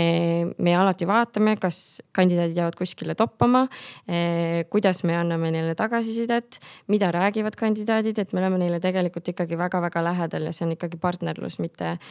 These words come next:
et, äh, mitte et nemad lähevad ja teevad midagi, et meie üritame seda kandidaadi kogemust alati panna, et kuulge, kuulge, kuulge, et see samm, et, äh,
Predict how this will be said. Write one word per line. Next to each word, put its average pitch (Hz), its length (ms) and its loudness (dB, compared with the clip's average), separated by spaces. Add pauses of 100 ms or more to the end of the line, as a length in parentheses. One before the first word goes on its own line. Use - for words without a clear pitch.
(340)
et, 165 380 -6
äh, 170 180 0
mitte 175 240 -2
et 170 80 -4
nemad 175 280 0
lähevad 175 360 -2
ja 170 80 -6
teevad 175 380 2
midagi, 165 300 -2
et 175 120 -2
meie 170 280 2 (100)
üritame 175 340 -2
seda 165 220 -6
kandidaadi 175 440 0
kogemust 175 420 -2
alati 170 280 -2
panna, 175 240 0
et - 140 -10
kuulge, 180 300 0
kuulge, 170 280 0
kuulge, 175 300 -4
et - 100 -8
see 180 240 2
samm, 170 320 0
et, 165 280 -6
äh, 170 340 -2